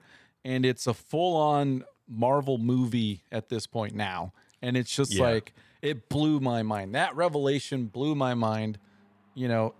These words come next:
Speaker 1: it was such a cool way they did that. Um, kinda like The Matrix, and just, like, unbelievable the way that
Speaker 2: So
Speaker 1: tripped me out.
Speaker 2: So the Monica Rambeau, um, is, is the daughter. She was the little girl
Speaker 1: Right.
Speaker 2: in the, in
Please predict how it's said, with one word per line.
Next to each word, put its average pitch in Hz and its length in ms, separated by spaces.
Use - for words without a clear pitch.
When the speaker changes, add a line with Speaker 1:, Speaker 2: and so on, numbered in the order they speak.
Speaker 1:
it 156 120
was 135 180
such - 580
a 147 60
cool 143 560
way 127 220
they 117 160
did 117 320
that. 120 300
Um, 107 480
kinda 147 220
like 135 180
The 120 60
Matrix, 117 460
and 113 120
just, 117 220
like, 107 240
unbelievable 107 600
the 113 80
way 110 140
that 104 220
Speaker 2:
So - 220
Speaker 1:
tripped 143 160
me 113 160
out. 80 140
Speaker 2:
So 139 420
the 113 460
Monica 127 360
Rambeau, 95 640
um, 90 540
is, 98 260
is 101 180
the 104 120
daughter. 117 300
She - 140
was 135 100
the 123 100
little 113 200
girl 95 440
Speaker 1:
Right. 92 320
Speaker 2:
in 95 180
the, 95 80
in 92 60